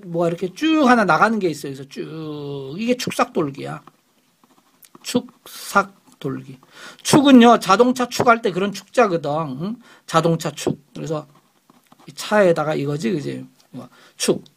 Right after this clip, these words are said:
삭은 이게 이제 우리가 뭐 색이 날 때 찾고 이런 건데 이거 색 그러기도 한다 해서 옛날엔 축색 돌기 그러기도 했는데 찾을 색 그러기도 하고 삭은 여기서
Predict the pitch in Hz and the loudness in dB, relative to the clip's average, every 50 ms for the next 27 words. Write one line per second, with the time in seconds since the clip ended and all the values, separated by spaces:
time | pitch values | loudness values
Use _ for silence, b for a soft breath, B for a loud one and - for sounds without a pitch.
0 | B B B B B B - - - 311 294 277 302 285 277 247 214 202 214 220 | B B B B B B -8 0 2 2 2 4 2 4 4 4 4 6 6 6
1 | 220 208 208 190 175 190 196 185 175 170 165 180 180 190 180 175 170 170 170 - | 6 6 4 4 4 4 6 6 4 4 2 2 4 4 4 4 4 2 0 0
2 | - 254 247 254 240 214 190 185 196 - 196 185 180 170 170 B B B B _ | -2 0 2 2 4 4 2 0 -2 -2 0 0 0 -2 -4 B B B B _
3 | _ - - - 233 220 - _ _ _ _ - 226 202 185 180 175 180 196 190 | _ -14 -8 -6 -6 -8 -8 _ _ _ _ 0 2 2 4 4 4 2 2 2
4 | 175 160 156 151 180 190 175 147 156 - b b b b b b b _ 208 185 | 0 -2 -2 0 0 0 0 -2 -4 -10 b b b b b b b _ 0 2
5 | 196 196 196 - - 349 349 - _ - 262 247 233 208 196 202 175 170 160 156 | 2 2 2 0 -2 -2 -2 -4 _ 2 2 2 2 0 -2 -2 -2 -2 -2 -4
6 | 160 160 170 165 160 160 170 175 175 170 - - - - - - 302 262 - - | -4 -2 -2 -2 -2 -2 -2 -4 -4 -6 -8 -8 -10 -8 -6 -8 -8 -8 0 0
7 | 247 208 185 180 175 160 151 147 151 147 135 139 139 147 160 190 165 B B B | 2 2 2 0 0 -2 -2 -4 -6 -6 -6 -6 -8 -6 -4 -4 -4 B B B
8 | B B B _ - - - 294 277 277 262 254 247 - - 262 247 247 - 202 | B B B _ -8 -2 -2 0 0 4 2 2 2 4 4 2 2 2 2 2
9 | 180 170 170 170 170 160 147 156 156 - - 262 254 233 220 170 - B B B | 2 4 4 2 2 2 0 -2 -6 -2 0 4 4 4 4 4 0 B B B
10 | B B B - 165 170 175 170 208 | B B B 4 4 4 4 4 2